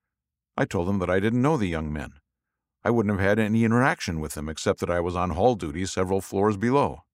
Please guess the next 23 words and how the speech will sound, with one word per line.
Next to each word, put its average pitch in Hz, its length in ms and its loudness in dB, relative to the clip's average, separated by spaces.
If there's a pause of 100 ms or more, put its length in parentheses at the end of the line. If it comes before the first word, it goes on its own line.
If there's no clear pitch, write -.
(1160)
They 156 100 0
asked 185 200 0
me 160 80 0
about 135 220 2
my 131 140 0
politics. - 760 -2 (480)
Did 110 120 -2
I 107 60 4
have 127 180 4
any 139 160 4
issues 90 320 -2
with 85 100 -10
the 110 60 -2
government 110 500 0 (200)
or 101 100 0
the 110 160 2
airline 120 380 2
I 85 60 -2
was 80 160 -4
flying 80 360 -4
on? 67 220 -12 (1000)
I 101 100 -2
said, 98 280 2